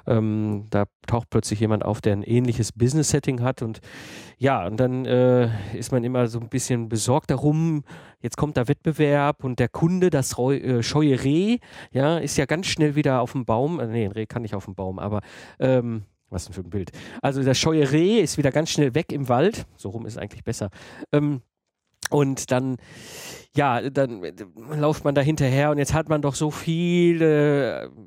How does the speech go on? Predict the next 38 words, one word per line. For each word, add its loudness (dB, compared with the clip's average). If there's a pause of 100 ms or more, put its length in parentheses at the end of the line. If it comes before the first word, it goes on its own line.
(460)
Sachen 0
getan, 2
um -4
überhaupt 0
dieses 2
scheue 0
Reh -2
aus -6
dem -10
Wald -2 (360)
herauszulocken 0
und -4
ihm -2
zu -8
zeigen, 2
was 2
es -2
vielleicht 0
Spannendes -2
gibt. 0
Und 0
jetzt 0
ist -6
es -4
wieder 0
weg, 0 (380)
weil 2
es 2
etwas -2
anderes -2
gesehen 0
hat. 2
Das 2
ist 2
oft -2
so 0
der 2
Impuls, 2